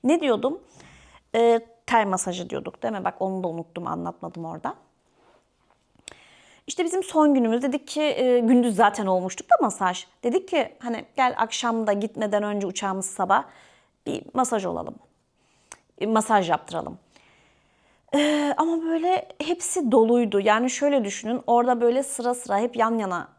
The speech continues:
masaj salonları var ve hepsi seni içeri çekmeye çalışıyor. Aynı Türkiye'de nasıl esnaflar Antalya'da, turistik yerlerde sizi sık boğaz ediyor. Orada da aynı o şekilde. Ama hepsi dolu yani böyle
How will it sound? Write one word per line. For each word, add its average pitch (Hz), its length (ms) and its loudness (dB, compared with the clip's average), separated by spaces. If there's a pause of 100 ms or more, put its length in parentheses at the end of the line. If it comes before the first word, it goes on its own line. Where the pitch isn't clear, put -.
masaj 220 320 -4
salonları 285 540 -4
var 311 180 2
ve 254 100 0
hepsi 262 180 -6
seni - 200 -6
içeri 185 300 -6
çekmeye - 360 -10
çalışıyor. - 500 -8
Aynı 202 260 -4 (340)
Türkiye'de 196 520 -2
nasıl 214 260 -6
esnaflar 180 680 -2 (480)
Antalya'da, 185 680 2
turistik - 420 -10
yerlerde 170 680 0 (260)
sizi 180 240 -6
sık - 340 -8
boğaz 180 280 6
ediyor. 175 320 -4
Orada 196 280 0
da 202 60 0
aynı 190 220 -6
o 175 60 -14
şekilde. 165 460 -6 (2750)
Ama 339 160 4
hepsi 339 500 -4
dolu 269 220 4
yani 214 440 2
böyle 220 520 0